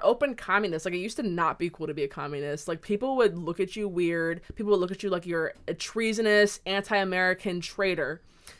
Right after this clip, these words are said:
And now we, I ha-, I see kids walking around with, like, a hammer and sickle pinned to their backpack. And I'm just like, "Wow, we have, we have changed a lot." And this is the first generation to really be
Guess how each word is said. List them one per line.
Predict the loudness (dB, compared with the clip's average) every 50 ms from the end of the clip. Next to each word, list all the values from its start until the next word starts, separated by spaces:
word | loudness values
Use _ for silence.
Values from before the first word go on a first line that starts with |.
| _ -20 -18 -10
And | -6 -2 2
now | 4 6 8 8 8 8 6 6 4 -2 -8
we, | -6 -4 -2 0
I | 0 2
ha-, | 2 2 2 2
I | 2 0
see | -2 -4 -10
kids | -6 -2 -2 -2 -2
walking | 0 -2 -2 -2 -4 -4
around | -4 -4
with, | -4 -4
like, | -4 -4
a | -4
hammer | -6 -6 -8 -8 -6 -6 -6
and | -8 -8
sickle | -8 -10 -8 -6 -4 -4 -4 -4
pinned | -6 -8 -8 -6 -6 -6 -6
to | -4
their | -4 -4 -2
backpack. | 0 -2 -2 -2 -4 -6 -4 -4 -4 -4 -6 -10 -18 -20 -20 -20 -20 -20 _ _
And | 0 2 4
I'm | 4 4
just | 2 0 2 2
like, | 2 2 2 -2
"Wow, | -4 0 4 6 6 8 8 6
we | 4 2 -2 -2
have, | -2 -2 -2 -2 -2 -4 -6 -10 -14
we | -8 -6 -6
have | -6 -6 -8
changed | -10 -8 -6 -4 -4 -4 -4
a | -4
lot." | -2 0 2 2 2
And | 0 -2
this | -6 -6
is | -10 -10
the | -10
first | -10 -8 -8 -8 -8 -8 -10
generation | -8 -6 -4 -4 -4 -4 -6 -8
to | -10 -10
really | -6 -4 -4 -2 -2 -2 -4
be | -4 -4 -4 -4 -4 -4 -6